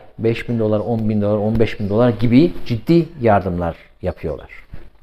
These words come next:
Atomi prensip odaklı bir kültürü var. Sağlıklı bir doğrudan satış için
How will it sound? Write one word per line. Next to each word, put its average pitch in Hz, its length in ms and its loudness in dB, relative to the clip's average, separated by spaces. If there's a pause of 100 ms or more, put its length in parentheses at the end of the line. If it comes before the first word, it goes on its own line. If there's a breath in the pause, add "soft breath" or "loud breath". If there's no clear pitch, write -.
(1400 loud breath)
Atomi 175 400 2
prensip 156 360 4
odaklı 110 360 2
bir 101 60 -6
kültürü 95 360 -4
var. 156 220 -2 (100)
Sağlıklı 139 540 2
bir 139 160 2
doğrudan 123 340 4
satış - 320 -6
için 175 200 -8